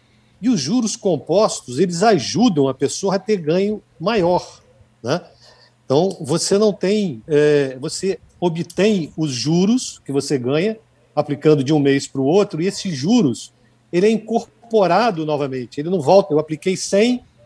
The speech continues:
ele rendeu cento e dez, se for dez por cento.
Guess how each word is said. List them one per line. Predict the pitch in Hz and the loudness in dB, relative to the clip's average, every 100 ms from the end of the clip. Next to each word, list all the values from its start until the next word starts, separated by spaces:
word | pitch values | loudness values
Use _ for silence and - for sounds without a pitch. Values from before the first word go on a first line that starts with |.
| _ _ _ _ | _ _ _ _
ele | 160 170 | 0 2
rendeu | 180 160 196 | 2 4 2
cento | - - 208 208 | 2 -2 -2 -2
e | |
dez, | 160 160 131 110 | 0 2 2 -2
se | - | -12
for | - 143 | -6 -2
dez | 143 151 | 0 -2
por | - | -4
cento. | - 127 101 | -6 -6 -6